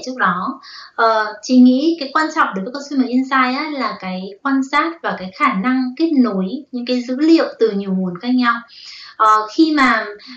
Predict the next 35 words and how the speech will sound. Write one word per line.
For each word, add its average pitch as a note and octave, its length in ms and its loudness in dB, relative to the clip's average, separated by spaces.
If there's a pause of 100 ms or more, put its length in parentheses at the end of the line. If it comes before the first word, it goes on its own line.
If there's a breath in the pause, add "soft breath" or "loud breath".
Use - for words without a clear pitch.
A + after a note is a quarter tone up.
(100 loud breath)
ờ, A3 140 -12
khi, D#4 200 6 (100)
ví B3 100 0
dụ E4 120 0
như C#4 120 -2
mọi A#3+ 200 0
người G#3+ 220 0
khi C#4 80 -2
mà C4 120 2
nhìn G#3 300 -8
vào, F#3+ 140 -2 (300)
ờ, F#3 140 -6 (100)
những - 140 -10
cái G3+ 260 -10
dấu G#3 120 -2
hiệu C#4+ 200 2
vital A#3+ 320 -4
sign A#3+ 380 -8
của F3+ 100 -8
brand, A3+ 300 -6 (440 loud breath)
ờ, G#3 300 -2
tốt E4+ 240 2
giống A#3+ 120 -2
như B3+ 100 6
Panadol B3 420 -2
chẳng G3 140 -8
hạn, F#3 180 -8 (480)
nhiều B3 200 6
khi D4+ 240 6
mình B3+ 200 4
sẽ A#3 100 -4
dừng B3+ 260 0
lại G3+ 220 -4
ở F3+ 120 -8
đó. F3 240 -14